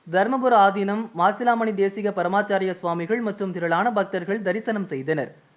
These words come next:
சனி பெயர்ச்சி விழாவை காண பல்லாயிரக்கணக்கான பக்தர்கள் திருநள்ளாறில் குவிந்து வருகின்றனர்.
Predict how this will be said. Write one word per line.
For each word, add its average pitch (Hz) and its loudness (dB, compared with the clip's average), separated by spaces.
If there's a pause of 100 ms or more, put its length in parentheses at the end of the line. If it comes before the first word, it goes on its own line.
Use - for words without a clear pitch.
(300)
சனி 196 -2
பெயர்ச்சி 214 0
விழாவை 185 4 (100)
காண 160 -2 (400)
பல்லாயிரக்கணக்கான 190 2 (120)
பக்தர்கள் 202 -2
திருநள்ளாறில் 214 2
குவிந்து 233 -2
வருகின்றனர். 147 -2